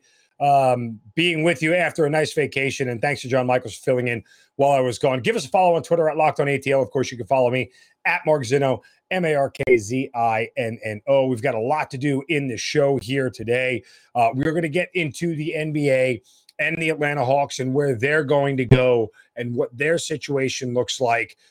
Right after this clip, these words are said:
because I still think there's some more to be done. And as we record this here in the middle of the day on Thursday, on Thursday, there could be a lot that happens by the time you're actually listening to this. So I'll keep my fingers crossed that everything is, is up to date. Uh, we've got alignment, college football alignment to get to. I've got an idea that's gonna save both the Pac-twelve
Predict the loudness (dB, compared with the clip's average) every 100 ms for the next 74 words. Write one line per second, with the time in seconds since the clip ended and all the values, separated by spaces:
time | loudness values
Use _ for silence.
0 | _ -6 -2 -2 0 0 2 0 0 0
1 | 0 -2 0 2 2 2 -2 -6 -2 2
2 | 2 2 0 0 -2 -6 -6 -2 -2 -2
3 | -2 -2 0 0 0 0 0 0 -2 0
4 | 0 0 -2 -2 2 2 0 -4 -4 -4
5 | -2 2 2 2 -2 -4 -6 _ _ _
6 | -2 0 2 2 4 2 0 0 0 -2
7 | -2 0 0 0 0 0 0 -2 -4 -2
8 | -2 -2 -4 -4 -6 -4 0 0 0 -2
9 | -2 -2 -4 -4 -2 -2 -2 -6 -6 -6
10 | -6 -10 -16 _ _ _ -2 0 0 -2
11 | -2 0 0 -4 _ _ -2 0 2 0
12 | 0 2 2 4 2 2 -2 -2 0 0
13 | -2 0 2 4 2 0 -2 -2 -2 2
14 | 0 2 2 0 2 0 -2 -6 -2 0
15 | 0 2 0 -2 -6 -6 -2 2 2 2